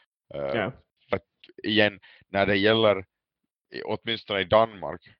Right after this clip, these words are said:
Speaker 1: eh, det jag har sett på människor är ju att, och det är ju lätt för mig som, som inte är dansk att titta liksom, som en utomstående på det. Det är att, ja, men, man, man kan inte tala om det här på en,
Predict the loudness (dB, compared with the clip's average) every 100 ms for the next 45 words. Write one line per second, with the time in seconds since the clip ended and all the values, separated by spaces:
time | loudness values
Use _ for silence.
0 | _ _ -10 -6 -6 -2 -2 -2 -4 -6
1 | -8 _ -14 -14 -12 -14 -14 -14 _ -10
2 | -4 -4 -4 _ -16 -16 -16 _ -20 -4
3 | -2 2 0 0 -4 -2 -2 -6 -14 _
4 | _ _ _ _ -20 -20 -16 -8 -6 -4
5 | -2 -2 -2 -4 -6 -14 -12 -8 -8 -6
6 | -10 -12 -16 -14 -16 -16 -18 -12 -10 -8
7 | -8 -10 -14 -14 -16 -16 -14 -14 -14 _
8 | _ -2 -2 -2 _ _ -12 -12 -12 _
9 | -20 -20 _ _ _ _ _ _ _ _
10 | -14 -8 -6 -6 -4 -2 0 0 0 -4
11 | -2 -2 -2 _ _ _ _ _ _ -8
12 | -6 -6 -10